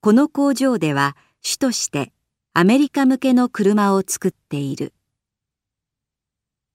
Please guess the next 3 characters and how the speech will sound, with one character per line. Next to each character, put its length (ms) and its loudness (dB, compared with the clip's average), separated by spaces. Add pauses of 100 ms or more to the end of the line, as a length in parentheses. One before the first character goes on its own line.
(3250)
五 160 2
十 320 0
一。 480 -4